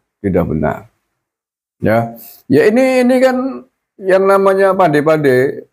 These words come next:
bersikap menempatkan diri, ya.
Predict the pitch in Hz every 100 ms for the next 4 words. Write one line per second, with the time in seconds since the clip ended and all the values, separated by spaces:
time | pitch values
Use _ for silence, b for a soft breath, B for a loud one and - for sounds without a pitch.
0 | _ _ _ _ 123 123 156 165 160 151
1 | 151 147 147 156 147 120 135 143 - -
2 | - _ - 123 156